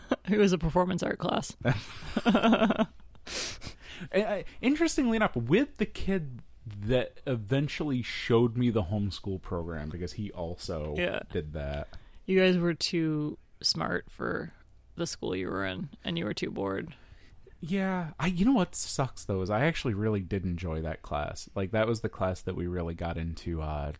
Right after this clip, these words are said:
Speaker 2: two-point perspective.
Speaker 1: Mm-hmm. You know what's ironic is that in gym class, they couldn't have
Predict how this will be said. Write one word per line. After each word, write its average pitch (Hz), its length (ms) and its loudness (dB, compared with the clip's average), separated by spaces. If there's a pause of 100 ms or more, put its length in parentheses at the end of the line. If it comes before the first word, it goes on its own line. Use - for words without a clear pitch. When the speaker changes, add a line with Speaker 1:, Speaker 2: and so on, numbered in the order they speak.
Speaker 2:
two-point 135 480 0 (120)
perspective. 143 800 -4
Speaker 1:
Mm-hmm. 165 180 4 (380)
You 202 80 6
know - 20 8
what's 285 160 6
ironic 170 540 4
is 160 180 -2
that 151 320 0 (580)
in 160 440 0 (240)
gym 190 280 4
class, 160 300 2
they 165 120 0
couldn't 165 340 -2
have 156 380 -6